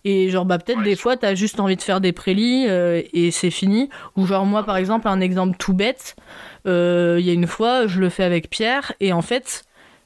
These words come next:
Speaker 1: ben, juste, je m'occupe de lui, et à la fin, je lui dis, bah non, en fait, j'ai pas spécialement envie que tu t'occupes de moi, ça m'a fait plaisir de te faire plaisir, on peut s'arrêter à là. Et il était étonné. Et c'est vrai que, ben, tout ça, on nous l'apprend pas dès le début. Donc,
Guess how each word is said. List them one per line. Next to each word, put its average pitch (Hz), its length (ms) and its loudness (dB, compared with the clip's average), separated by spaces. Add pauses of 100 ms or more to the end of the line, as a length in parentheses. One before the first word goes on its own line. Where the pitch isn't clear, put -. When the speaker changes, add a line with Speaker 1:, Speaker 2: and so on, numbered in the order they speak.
Speaker 1:
ben, 175 400 2
juste, 220 400 -2
je 190 140 2
m'occupe 190 340 2
de 190 120 2
lui, 208 500 0
et 185 300 0
à 185 100 -4
la 185 120 -2
fin, 247 260 -2
je 208 100 -2
lui 202 100 2
dis, 208 140 0
bah 180 200 2
non, 208 160 2
en 233 60 2
fait, 226 180 -2
j'ai 185 160 0
pas 196 140 0
spécialement 185 480 0
envie 180 160 2
que - 80 -14
tu 180 220 2
t'occupes 175 340 0
de 170 80 2
moi, 190 160 2
ça 208 140 -4
m'a 175 100 -2
fait 170 140 0
plaisir 190 360 -2 (220)
de 175 140 2
te 165 160 0
faire 165 220 -6
plaisir, 185 420 0 (440)
on 170 100 0
peut 196 120 -2
s'arrêter 190 460 -2
à 190 80 2
là. 180 180 0 (360)
Et 185 100 2
il 185 80 0
était 220 360 0
étonné. 220 480 2 (520)
Et 175 40 -2
c'est 185 160 -2
vrai 240 180 -2
que, 190 200 0
ben, 190 600 0 (280)
tout 220 140 2
ça, 269 160 0
on 240 60 0
nous 202 100 2
l'apprend 180 280 0
pas 262 140 0
dès 240 100 0
le 202 60 0
début. 202 220 2
Donc, 180 280 -2